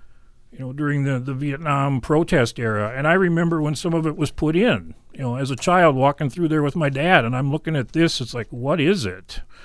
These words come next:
Uh, you know, that's not art, uh, you know, at least to me it wasn't.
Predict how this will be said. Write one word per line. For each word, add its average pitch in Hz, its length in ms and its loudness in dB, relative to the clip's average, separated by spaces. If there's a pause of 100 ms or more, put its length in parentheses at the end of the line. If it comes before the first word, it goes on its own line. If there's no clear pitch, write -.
(260)
Uh, 120 300 -4
you 123 60 -12
know, 123 160 -6
that's 185 260 -2
not 170 220 0 (120)
art, 123 520 0 (160)
uh, 127 160 -8
you 156 120 -6
know, 127 140 -2
at 127 60 -6
least 160 260 0
to 127 80 -4
me 131 220 0
it 139 120 -2
wasn't. 110 540 -4